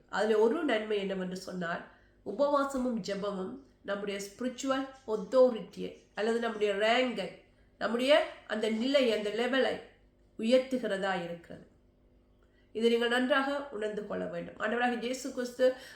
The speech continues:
மத்தேயு, அஹ், ஆறாம் அதிகாரத்திலே சொல்லும்போது, நீங்கள் ஜெபம் பண்ணும்போது, நீங்கள் உபவாசிக்கும் போது, நீங்கள் தான தர்மம் பண்ணும்போது என்று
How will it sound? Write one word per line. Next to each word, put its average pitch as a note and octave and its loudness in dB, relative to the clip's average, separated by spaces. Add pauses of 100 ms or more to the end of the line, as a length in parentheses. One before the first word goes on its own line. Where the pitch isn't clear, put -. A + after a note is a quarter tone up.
(120)
மத்தேயு, A3+ 2 (1080)
அஹ், G#3+ 4
ஆறாம் A#3 6
அதிகாரத்திலே A3+ 0
சொல்லும்போது, G3 -4
நீங்கள் A3+ -2
ஜெபம் B3 0
பண்ணும்போது, F#3+ -4 (240)
நீங்கள் A#3+ 4
உபவாசிக்கும் C#4 0
போது, F#3+ -6 (180)
நீங்கள் A#3 0
தான C4+ 4
தர்மம் A#3 2
பண்ணும்போது F#3+ -2
என்று A#3 -2